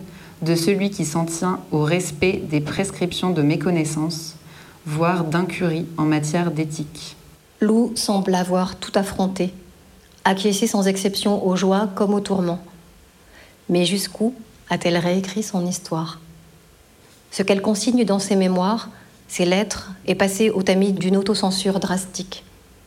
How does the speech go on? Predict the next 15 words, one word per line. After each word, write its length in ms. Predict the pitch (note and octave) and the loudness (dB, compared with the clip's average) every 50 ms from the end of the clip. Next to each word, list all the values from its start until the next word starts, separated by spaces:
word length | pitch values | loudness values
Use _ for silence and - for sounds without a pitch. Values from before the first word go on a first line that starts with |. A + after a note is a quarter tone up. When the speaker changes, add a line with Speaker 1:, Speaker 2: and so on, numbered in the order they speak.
| - - - - - | -20 -20 -14 -4 -2
Speaker 2:
Difficile 400 | F#3+ G3+ - A#3+ A3+ - B3+ A3 | -2 2 2 2 2 4 2 2
de 80 | G#3 | 2
débusquer 400 | G3 G3+ G#3 F#3 G#3 - - - | 2 2 2 2 0 0 0 -2
ce 120 | A3+ - G#3 | 0 0 -2
qui 160 | F#3+ - G3 | -2 0 2
manque 340 | F#3+ F#3+ G#3 A3+ A#3 - - | 4 4 4 2 2 0 0
aux 160 | - F3+ F3+ | -2 -2 -2
traces 360 | - - - G3+ G#3+ G#3+ - | -2 -2 -2 0 0 -2 -2
qu'elle 180 | - - F3 E3+ | -2 -2 0 0
a 60 | E3+ | 0
voulu 240 | E3 F#3 F#3 F3+ F#3+ | 0 0 2 2 2
laisser. 400 | F#3 F3 E3+ F3 - - E3+ E3 - - - - - - - - - - - - - - - - - - - - - - | 2 0 -2 -2 -4 -6 -8 -10 -12 -18 -20 -20 -20 -20 -20 -20 -20 -20 -20 -20 -20 -20 -20 -20 -20 -20 -20 -20 -2 0
Qu'a-t-elle 320 | - A3 A3 - G3 F#3+ | 0 2 2 2 0 0
fait 180 | F#3+ - G#3+ G3+ | 0 0 0 0
disparaître ? 720 | F#3+ F#3+ F#3+ - - F#3 F3 E3+ D#3+ F#3+ - - - - | 0 -2 -4 -4 -4 -2 -2 -2 -2 -4 -6 -10 -14 -16